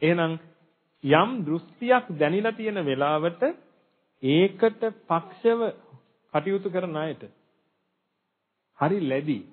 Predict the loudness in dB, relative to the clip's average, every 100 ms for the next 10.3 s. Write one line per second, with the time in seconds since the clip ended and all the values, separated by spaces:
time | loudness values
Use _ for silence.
0 | _ _ _ _ _ -4 2 2 2 -6
1 | -6 -2 0 0 -2 -6 -8 -4 -4 -4
2 | -2 -4 -4 -6 -8 -6 -8 -10 -14 -16
3 | _ _ _ _ _ -6 -4 -6 -10 -10
4 | -8 -8 -8 -8 -8 -10 -12 -14 -16 -20
5 | _ _ _ _ _ _ _ _ _ _
6 | _ _ _ _ -10 -8 -6 -6 -6 -8
7 | _ _ _ -6 -6 -6 -4 -4 -2 -6
8 | -2 -2 -2 -4 -4 -4 -4 -4 -4 -6
9 | -4 -2 0 -2 -4 -6 -8 -10 -12 -14
10 | -16 -18